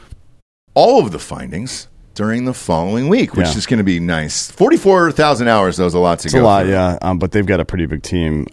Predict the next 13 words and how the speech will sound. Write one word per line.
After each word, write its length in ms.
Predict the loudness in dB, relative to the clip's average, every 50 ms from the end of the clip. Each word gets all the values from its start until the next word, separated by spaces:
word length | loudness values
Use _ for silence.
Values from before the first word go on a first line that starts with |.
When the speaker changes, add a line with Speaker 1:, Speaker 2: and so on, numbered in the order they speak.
| -12
Speaker 2:
So, 560 | -14 -8 -4 -2 -2 -2 -2 -2 -4 -4 -6 -10 _ -20 _ _ _ _ _ _ _ _ _ _ _ _ -20 _ _ -20 _ -6 -4
uh, 420 | -2 -2 0 -2 -2 -4 -6 -8 -10 -14 _ _ _ _ _ _ _ _ _ _ _ _ -14 _
Kevin 280 | -2 0 2 2 2
McCarthy 640 | 0 0 -2 0 0 0 0 0 -2 -2 -2 -2 -2
gave 280 | -2 -2 -2 -2 0 -2
'em 300 | -4 -6 -6 -8 -10 -12 _ -20 -20 _ -6
all 160 | -6 -4 -4
this 140 | -4 -8 -8
stuff. 420 | -8 -8 -8 -8 -8 -10 -16 -18 _
Speaker 1:
Correct. 600 | -2 2 2 2 2 0 -4 -10 -10 -10 -12 -10 -6
Speaker 2:
And, 540 | -4 -2 -2 -2 -2 -2 -4 -6 -8 -12 -16 -20 _ _ _ _ _ _ _ _ _ _ _ -12 -8
um, 460 | -6 -4 -4 -4 -4 -6 -8 -8 -10 -6
allegedly, 1120 | -4 -4 -2 0 2 2 2 2 0 -4 -4 -4 -4 -2 0 0 0 0 0 -2 -2 -4